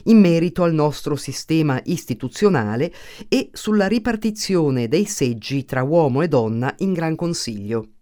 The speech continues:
La Costituzione federale fissa i principi per consentire la libera formazione della volontà della cittadinanza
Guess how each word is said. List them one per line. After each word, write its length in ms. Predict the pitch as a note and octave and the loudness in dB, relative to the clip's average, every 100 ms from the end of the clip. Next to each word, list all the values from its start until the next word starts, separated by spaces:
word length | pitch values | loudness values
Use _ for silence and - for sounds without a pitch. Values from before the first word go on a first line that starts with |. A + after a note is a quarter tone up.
| _ _ _ _ _ - | _ _ _ _ _ -4
La 180 | D#3 D#3 | -4 -2
Costituzione 800 | C4 - F#3 C3+ - E3 D#3+ C#3 | -4 -4 -6 -6 -6 -2 0 0
federale 680 | C3 B2+ B2 A2 G#2+ E3+ - | 0 -2 -2 -4 -2 -2 -4
fissa 400 | - B3+ - C#3+ | -6 -6 -2 -4
i 120 | B2 | -2
principi 720 | D3+ E3+ D#3+ A3+ A#3 B3 A3+ | -2 -2 -2 -4 -6 -6 -6
per 200 | - D#3 | -4 -4
consentire 920 | - G#3+ G#3+ G#3 G3+ E3 D#3 D#3+ E3 | 0 0 0 -2 -2 -2 0 0 0
la 100 | D3+ | -2
libera 400 | D#3 G3+ F#3+ F#3+ | -2 -2 0 -4
formazione 720 | - F3 E3+ - - C#3 D3 C3 | -4 -4 -4 -4 -2 0 2 0
della 220 | B2+ A#2+ | 0 0
volontà 600 | D#3 F#3 D#3+ - C3+ - | 0 0 -2 -2 -2 -4
della 300 | B2 A#2+ A2 | -4 -6 -6
cittadinanza 960 | G#2+ - A#2+ A#2 A#2+ A2 A2 A#2 - | -12 -8 -6 -2 -2 -2 -4 -6 -6